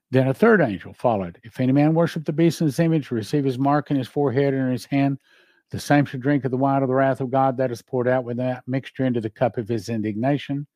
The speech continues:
and should be tormented with fire and brimstone in the presence of the holy angels and the presence of the Lamb. And the smoke of the torment." See, uh, we, we reread that. Uh, "Send it up forever and ever, and they have no rest to worship the beast, his image." Anyway. So,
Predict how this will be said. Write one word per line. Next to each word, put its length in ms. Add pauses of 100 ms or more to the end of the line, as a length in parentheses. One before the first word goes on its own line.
(540)
and 100
should 140
be 100
tormented 440
with 160
fire 220
and 100
brimstone 420
in 60
the 80
presence 440
of 40
the 80
holy 260
angels 420
and 80
the 60
presence 460
of 80
the 60
Lamb. 260 (920)
And 80
the 40
smoke 280
of 60
the 100
torment." 500 (240)
See, 280
uh, 120
we, 200
we 180
reread 480
that. 240 (180)
Uh, 300
"Send 240
it 100
up 180
forever 280
and 100
ever, 80
and 100
they 60
have 100
no 140
rest 320
to 80
worship 380
the 60
beast, 260
his 140
image." 320 (340)
Anyway. 260 (1300)
So, 520